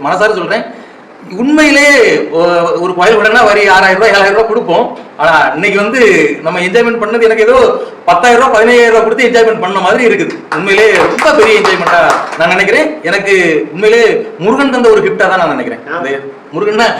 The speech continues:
திருச்செந்தூர் முருகன், திருச்செந்தூர் முருகன் தந்த ஒரு கிஃப்டா தான் நினைக்கிறேன். ஏன்னா அப்படி என் மனசுக்குள்ள நான் சின்ன ஒரு எண்ணம் அப்படி இருந்து, அதே போல இந்த பேச்சுக்கலை, எனக்கு மேடை பேச்சாளர் ஆகணும் அப்படிங்கிறது எனக்கு ஆசை இல்லைனாலும்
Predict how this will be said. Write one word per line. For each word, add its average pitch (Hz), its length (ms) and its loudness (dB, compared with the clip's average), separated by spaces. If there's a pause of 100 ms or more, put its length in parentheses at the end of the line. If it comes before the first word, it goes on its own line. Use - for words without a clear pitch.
(180)
திருச்செந்தூர் 269 500 0
முருகன், 208 300 2 (880)
திருச்செந்தூர் 196 420 -2
முருகன் 208 200 0
தந்த 190 180 -4
ஒரு 180 120 -2
கிஃப்டா 175 260 -4
தான் 196 140 0
நினைக்கிறேன். 160 300 0
ஏன்னா 214 120 2 (580)
அப்படி 196 360 0
என் 170 140 0
மனசுக்குள்ள 226 340 0
நான் 220 240 2
சின்ன 208 180 -4
ஒரு 185 140 0
எண்ணம் 170 180 0
அப்படி 151 180 -2
இருந்து, 156 400 -4 (360)
அதே 254 200 2
போல 233 140 4
இந்த 226 140 2
பேச்சுக்கலை, 226 680 -2
எனக்கு 139 220 -8
மேடை 196 260 0
பேச்சாளர் 196 400 0
ஆகணும் 185 260 0
அப்படிங்கிறது 180 280 -6
எனக்கு 175 220 -4
ஆசை 175 260 0
இல்லைனாலும் 151 460 -2